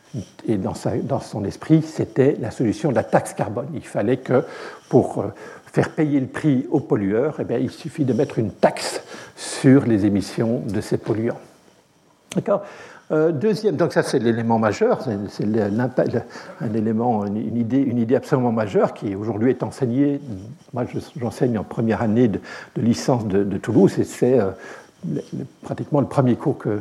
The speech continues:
la première séance de cours, c'est de expliquer, regardez les marchés, ça ne fonctionne pas. <laughs> Euh, donc, euh, ça les surprend un petit peu, les, parce que les étudiants de première année pensent tous que les économistes à Toulouse pensent que les marchés sont, euh, la panacée universelle pour réduire tous les,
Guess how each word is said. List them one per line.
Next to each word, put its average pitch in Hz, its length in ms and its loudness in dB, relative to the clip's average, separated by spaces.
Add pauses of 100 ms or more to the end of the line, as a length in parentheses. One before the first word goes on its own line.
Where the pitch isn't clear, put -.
la 101 80 -4
première 131 320 2
séance 107 260 -2
de 101 60 -2
cours, 165 220 2
c'est - 180 2
de 110 140 -2
expliquer, 104 420 0
regardez 120 400 2
les 123 80 4
marchés, 120 300 0
ça 123 140 -4
ne - 20 -8
fonctionne 180 340 2
pas. - 220 -12
<laughs> - 100 -20 (840)
Euh, 117 480 2 (560)
donc, 135 340 0
euh, 123 1300 0
ça 101 120 -4
les 113 120 2
surprend - 320 -2
un 117 60 0
petit - 160 0
peu, 143 200 4
les, 113 240 2 (320)
parce - 160 -6
que - 100 -4
les 117 300 0
étudiants 123 300 0
de 120 40 -2
première 120 220 0
année 135 140 2
pensent - 260 -4
tous - 200 2
que - 100 -4
les 110 160 2
économistes 139 480 0
à - 60 -2
Toulouse 135 520 2
pensent 170 240 0
que - 100 0
les 135 120 2
marchés 127 320 0
sont, 143 400 -2
euh, - 20 -2 (380)
la 117 80 0
panacée 143 400 2
universelle 127 520 4
pour 110 140 -2
réduire 123 380 2
tous - 100 2
les, 117 100 4